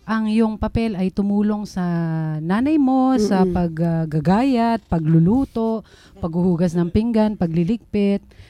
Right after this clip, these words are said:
Speaker 1: no? Na, kumbaga, sa pamilya pa lang, tukoy, no? May delineation yung, ah, roles
Speaker 2: Oo.
Speaker 1: ng babae at saka
Speaker 2: Parang sa
Speaker 1: lalaki.
Speaker 2: chores mo pa lang, no? Iba yung, kasi kunyari ako, um, meron ako isang kapatid na lalaki, tas ako lang ang babae. So, actually, kitang-kita mo, no?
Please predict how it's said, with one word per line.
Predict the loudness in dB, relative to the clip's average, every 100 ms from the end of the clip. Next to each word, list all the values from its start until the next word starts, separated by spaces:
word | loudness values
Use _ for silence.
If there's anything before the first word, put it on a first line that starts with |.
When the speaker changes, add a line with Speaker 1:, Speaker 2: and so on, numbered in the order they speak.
| -12
Speaker 1:
no? | -4 -2 -4 -8 _
Na, | 0 2 4 2 2 0
kumbaga, | 0 0
sa | 0 0
pamilya | 4 6 6 4
pa | 2 2
lang, | 4 4 0 -2
tukoy, | -2 2 2 4 2
no? | 2 2 0
May | 2 4 4
delineation | 4 4 4 4 4 4 2 0 -2 -6
yung, | -6 -4 -4
ah, | -4 -2 -2 -4 -6
roles | -4 -2 -2 -4 -6 -6
Speaker 2:
Oo. | -6 -6 -4
Speaker 1:
ng | -2 0
babae | 0 0 0 0
at | -2
saka | 0 2
Speaker 2:
Parang | 4
sa | 4
Speaker 1:
lalaki. | 4
Speaker 2:
chores | 4 4 4
mo | 2 0
pa | 0
lang, | 0 0
no? | -2
Iba | -4 -2 0
yung, | 0 -2
kasi | -6 -4 -2 -2
kunyari | -2 0 0 -2
ako, | -4 -8 -10 -12 -14 -20 -20 -10
um, | -2 0 2 0 -2
meron | 2 4 4
ako | 2
isang | 0 -2
kapatid | -2 -2 0
na | 0
lalaki, | 2 0 -2 -6 -10
tas | -8 -6
ako | -4 -2
lang | -2
ang | -2
babae. | -4 -4 -4 -6
So, | -2
actually, | -2 0 -2
kitang-kita | -2 -4 -4 -4 -6 -4
mo, | 0 0
no? | 0 -2